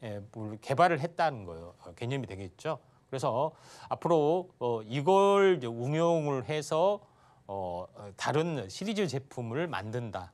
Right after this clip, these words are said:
하는 개념이 좀 있습니다. 엘피 디디알,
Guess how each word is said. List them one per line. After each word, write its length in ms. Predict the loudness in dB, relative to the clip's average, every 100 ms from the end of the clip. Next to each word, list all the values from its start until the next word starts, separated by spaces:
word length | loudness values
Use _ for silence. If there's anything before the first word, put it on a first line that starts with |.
| -16
하는 540 | -16 -8 -6 -6 -6
개념이 680 | -8 -8 -8 -6 -4 -4 -8
좀 120 | -12
있습니다. 500 | -12 -8 -10 -10 -14 -16 -20 -20 -18 -16 -10 -4
엘피 380 | -4 -2 -4
디디알, 640 | 0 -2 0 2 2 0